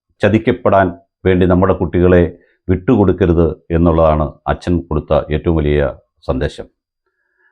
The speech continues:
നമ്മുടെ കുട്ടികൾക്ക് ഇതുണ്ടാവില്ല, നമ്മുടെ കുട്ടികൾ ഇങ്ങനെയല്ല, നമ്മുടെ കുട്ടികൾ അങ്ങനെയല്ല എന്ന്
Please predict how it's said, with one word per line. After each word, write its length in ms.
നമ്മുടെ 280
കുട്ടികൾക്ക് 440
ഇതുണ്ടാവില്ല, 460
നമ്മുടെ 240
കുട്ടികൾ 300
ഇങ്ങനെയല്ല, 420
നമ്മുടെ 260
കുട്ടികൾ 340
അങ്ങനെയല്ല 380
എന്ന് 120